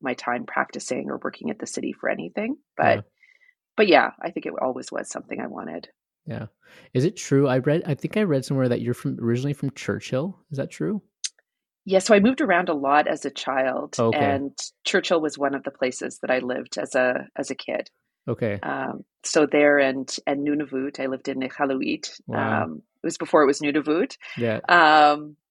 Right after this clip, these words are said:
Speaker 1: but those were the two main places, I guess, of my childhood,
Speaker 2: Yeah.
Speaker 1: um, pep-, peppered with a, a few other opportunities too.
Speaker 2: Yeah.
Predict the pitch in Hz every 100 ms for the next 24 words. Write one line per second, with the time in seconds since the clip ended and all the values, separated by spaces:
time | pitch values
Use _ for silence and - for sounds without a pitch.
0 | _ _ _ 170 156 165 160 - 156 143
1 | 143 135 - _ - 208 202 165 151 147
2 | 147 143 _ _ _ _ _ - 156 143
3 | - 135 131 135 131 127 131 - - -
4 | 143 131 139 123 - 131 - - - 76
5 | - - _ - 117 110 92 - - 175
6 | - _ 220 180 151 139 - 65 - -
7 | - 135 - - - 160 - 135 131 -
8 | - - 139 135 117